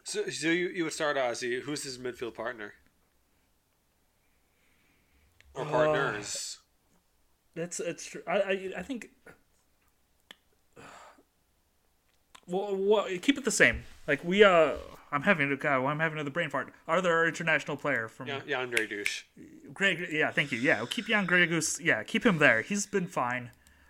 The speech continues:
Speaker 2: Uh,
Speaker 1: I,
Speaker 2: I, I like him.
Speaker 1: I, I think Jan Gregus is, is one of the underrated passers. Um, his diagonal balls to the wings are very good. Um, in my midfield, I would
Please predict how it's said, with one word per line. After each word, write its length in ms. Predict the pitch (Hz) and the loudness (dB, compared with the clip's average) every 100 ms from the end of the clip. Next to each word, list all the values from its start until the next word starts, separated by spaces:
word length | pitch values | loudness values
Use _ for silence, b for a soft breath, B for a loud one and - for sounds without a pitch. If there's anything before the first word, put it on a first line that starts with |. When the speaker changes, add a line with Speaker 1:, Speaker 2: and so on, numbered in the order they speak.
| b | b
Speaker 2:
Uh, 280 | - 123 110 - - _ _ _ _ _ - - | -6 -4 -4 -10 -20 _ _ _ _ _ -20 -16
Speaker 1:
I, 260 | - 151 170 | -10 -4 2
Speaker 2:
I, 40 | |
I 180 | 175 185 | 4 4
like 200 | 196 185 | 4 2
him. 140 | 165 127 | 0 -4
Speaker 1:
I, 140 | 151 - - 160 180 | -8 -10 -18 -16 -8
I 100 | 151 | -4
think 140 | 180 143 | -2 -2
Jan 160 | 139 | -2
Gregus 260 | 131 135 123 | 0 0 -2
is, 180 | 120 - - | -8 -10 -14
is 100 | - | -12
one 120 | 127 123 | -6 -4
of 60 | |
the 100 | 120 | -4
underrated 480 | 120 113 110 110 107 | -6 -6 -4 -4 -6
passers. 720 | - 107 104 107 104 101 - - b b b b b | -4 -4 -4 -6 -8 -8 -10 -14 b b b b b
Um, 120 | 120 120 | -6 -4
his 140 | 147 | -2
diagonal 400 | 139 123 123 117 | 0 0 -2 -4
balls 320 | 110 113 110 | -2 -4 -4
to 60 | 113 | -8
the 60 | |
wings 400 | 107 117 120 117 | -6 -6 -6 -10
are 280 | 131 107 104 107 | -12 -12 -14 -14
very 260 | 113 110 101 | -8 -8 -8
good. 300 | 104 123 120 b b b b b - | -8 -8 -8 b b b b b -6
Um, 360 | 117 107 110 - | -4 -4 -10 -10
in 100 | 127 | -6
my 380 | 139 147 151 151 | -4 -2 -4 -4
midfield, 600 | 143 127 143 135 135 - - _ _ _ _ - - _ | -6 -4 -4 -4 -4 -10 -18 _ _ _ _ -20 -20 _
I 160 | 117 113 | -8 -8
would 260 | 110 113 | -8 -10